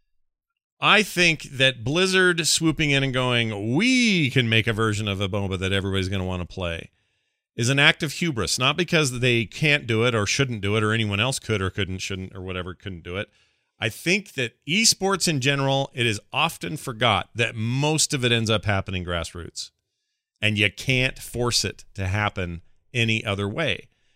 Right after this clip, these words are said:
So League comes out of nowhere, not because a giant company decided to get into that space.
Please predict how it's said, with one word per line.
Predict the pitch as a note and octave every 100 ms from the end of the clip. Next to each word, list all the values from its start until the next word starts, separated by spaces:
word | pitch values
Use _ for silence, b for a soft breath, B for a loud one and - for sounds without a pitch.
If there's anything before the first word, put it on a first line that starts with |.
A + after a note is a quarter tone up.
| _
So | - C3 A#2+ A2+ - _ _ _
League | - B2 G#3 F#3+
comes | F3+ D3+
out | C#3+ C3
of | A#2+
nowhere, | C#3+ D#3+ A#2 F#2+ G2+ C3+ _ -
not | B2 D#3 F3
because | D#3+ C#3+ C#3 B2+ A2+ - _ _ -
a |
giant | C#3 C3+ D3 C3+ A2+
company | C#3 C#3 B2
decided | A2 - A#2 A2 G2+
to | G2+
get | A2+
into | A2+ G#2+
that | G#2+ G#2+
space. | - C3+ A2 G2+ - -